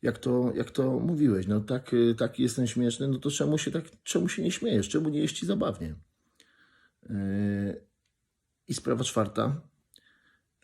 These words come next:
Mam nadzieję, że słowa dotrzymasz i przyjedziesz do Częstochowy.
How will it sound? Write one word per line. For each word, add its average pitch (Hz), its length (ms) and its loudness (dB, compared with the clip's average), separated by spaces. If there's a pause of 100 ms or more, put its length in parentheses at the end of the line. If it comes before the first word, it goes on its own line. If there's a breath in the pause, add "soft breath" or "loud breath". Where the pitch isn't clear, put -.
(280)
Mam 120 260 4
nadzieję, 110 420 4
że 110 480 2
słowa 117 340 0
dotrzymasz 107 500 0
i 110 60 -2
przyjedziesz 92 480 0
do 87 80 -10
Częstochowy. 95 500 -12